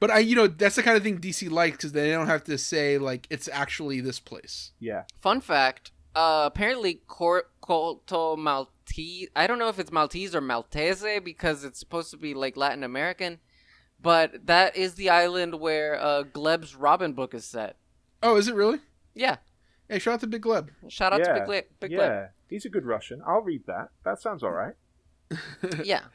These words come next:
Speaker 2: Yeah.
Speaker 1: So,
Speaker 3: I don't think,
Speaker 1: uh,
Speaker 3: I don't think the politics of imperialism, uh, weigh too heavily on that book.
Speaker 1: No, they don't seem to. It just seems to be an island.
Speaker 3: Yeah, it's just a cool fighting
Speaker 1: I,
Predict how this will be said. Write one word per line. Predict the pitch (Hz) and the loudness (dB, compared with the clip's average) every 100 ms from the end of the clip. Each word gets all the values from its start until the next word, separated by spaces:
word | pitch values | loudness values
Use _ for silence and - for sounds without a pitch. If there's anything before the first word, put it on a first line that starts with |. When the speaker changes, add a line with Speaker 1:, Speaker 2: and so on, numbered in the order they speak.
| _ _ - | _ _ -10
Speaker 2:
Yeah. | 151 240 | -6 -4
Speaker 1:
So, | 113 175 | 4 6
Speaker 3:
I | |
don't | - 175 | 6 4
think, | 160 | 4
Speaker 1:
uh, | 151 | 4
Speaker 3:
I | 190 | 4
don't | 214 | 4
think | 220 226 | 0 0
the | 196 | 0
politics | - - 165 185 - 175 156 - - | 2 6 6 6 2 -4 -4 -8 0
of | 151 151 135 | 4 4 2
imperialism, | 151 151 160 156 147 139 131 135 131 123 - | -4 -2 -2 0 -2 -4 -6 -4 -4 -6 -2
uh, | 123 117 | 0 0
weigh | 117 127 123 | 0 0 -2
too | - 127 | -6 -8
heavily | 120 123 117 120 | -4 -4 -2 -4
on | 107 107 | -2 -4
that | 101 101 | -8 -8
book. | 104 - - _ _ 143 | -10 -10 -20 _ _ -8
Speaker 1:
No, | 143 135 | -4 0
they | 165 | 0
don't | 196 | -2
seem | - 151 | -4 -4
to. | 131 139 | -4 -6
It | |
just | 165 160 | -6 -8
seems | 160 | -10
to | 151 | -4
be | 143 | -2
an | 123 | -2
island. | 117 127 123 123 - _ _ _ _ _ - | -6 -6 -6 -8 -10 _ _ _ _ _ -4
Speaker 3:
Yeah, | 165 | -2
it's | 135 | -2
just | 175 156 | -4 -8
a | |
cool | - 165 | -4 -4
fighting | - 131 123 117 101 107 _ - | 0 0 0 -4 -10 -18 _ 0
Speaker 1:
I, | 208 | 0